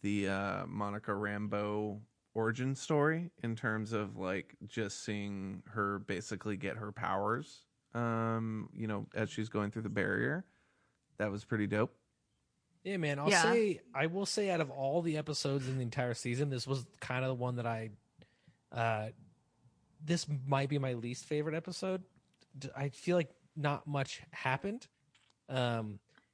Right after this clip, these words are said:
Speaker 2: except for Monica breaking through the hex and then the very end of the episode. As-, aside from those two moments, I really didn't give a shit about anything. Like, the whole thing
Speaker 3: Well
Speaker 2: about Vision and Kat Dennings, like,
Speaker 3: Yeah.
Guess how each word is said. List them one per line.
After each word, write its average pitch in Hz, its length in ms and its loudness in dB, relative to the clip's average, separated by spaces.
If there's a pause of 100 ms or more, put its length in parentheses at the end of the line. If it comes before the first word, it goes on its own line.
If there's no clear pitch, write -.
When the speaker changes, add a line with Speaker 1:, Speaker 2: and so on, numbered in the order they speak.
Speaker 2:
except - 440 0
for 131 440 4
Monica 131 480 2
breaking 123 420 2
through 127 300 0
the 113 100 2
hex 117 420 2
and 117 220 -4
then 113 340 -4 (140)
the 113 460 -2
very 120 320 2
end 113 100 0
of 107 60 0
the 104 80 2
episode. 98 440 -6
As-, 107 240 -4
aside 131 300 0
from 139 140 -2
those 131 240 2
two 143 120 0
moments, 123 400 0
I 120 220 0
really 117 220 0
didn't 107 340 -6
give 110 160 -6
a 107 40 -6
shit 104 340 -4 (580)
about 113 240 2
anything. 107 460 -2
Like, 107 260 -8 (320)
the - 80 -2
whole 151 380 6
thing 143 320 4
Speaker 3:
Well 302 220 8
Speaker 2:
about 120 100 0
Vision 131 500 2
and 123 220 0
Kat 120 240 0
Dennings, 117 400 0
like, 107 200 -6 (140)
Speaker 3:
Yeah. 202 360 0